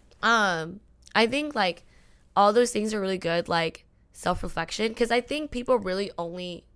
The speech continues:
I guess the only time to really do it to self-reflect is, like, when you're not playing volleyball anymore, like, after the game is over. But I feel like more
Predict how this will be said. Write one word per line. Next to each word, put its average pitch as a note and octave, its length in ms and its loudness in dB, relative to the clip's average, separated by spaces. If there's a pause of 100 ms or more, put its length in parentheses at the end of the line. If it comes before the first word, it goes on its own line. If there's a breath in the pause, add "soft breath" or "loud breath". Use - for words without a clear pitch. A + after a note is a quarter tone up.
I F3+ 80 -4
guess A3 140 -8
the F#3+ 160 -6
only E3+ 160 -8
time E3+ 140 -8
to D#3 60 -8
really D3+ 140 -8
do D3+ 160 -8
it C3 100 -10
to - 80 -14
self-reflect A#2+ 520 -12
is, - 100 -14
like, F#2 380 -12 (640)
when E3+ 180 -6
you're C3+ 80 -12
not C#3 160 -4
playing E3+ 280 -10
volleyball F3+ 280 -8
anymore, G3 360 -12
like, F3 200 -10 (340 loud breath)
after E3+ 220 -6
the F#3 100 -4
game F3 220 -8
is E3 120 -10
over. F3 440 -6 (640 loud breath)
But G3 260 4 (160)
I G3 120 -2
feel A#3+ 280 0
like C4 680 0 (1000 soft breath)
more A#3 720 2